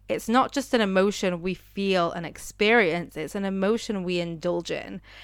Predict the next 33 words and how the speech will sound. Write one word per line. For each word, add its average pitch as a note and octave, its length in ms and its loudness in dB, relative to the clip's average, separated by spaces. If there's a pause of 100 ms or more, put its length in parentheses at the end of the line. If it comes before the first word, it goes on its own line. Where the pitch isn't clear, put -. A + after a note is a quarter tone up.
(160)
Now, G3 300 10
you G#3+ 180 0
may B3 260 10
think A3 320 4
indulge G3 480 2
is F3+ 140 -4
a F3+ 60 -4
funny G3 320 0
word F3+ 340 4
to - 100 -10
use, A3+ 460 4
since F#3+ 340 -4
indulge F#3 640 0 (320)
literally F#3+ 380 -2
means F3+ 460 -2
we F3+ 100 0
allow F#3 460 6
ourselves E3+ 520 4
the E3 100 -4
pleasure F#3+ 640 -2
of, D4+ 500 4 (720)
but A#3+ 100 -2
we D4 80 4
can D4 180 4
also D4 440 6
indulge B3 560 6
and F#3+ 140 0
allow F#3 320 8
ourselves F3+ 680 4
to F#3+ 200 0
avoid G3 480 2
the F#3 80 -2
discomfort - 1120 -4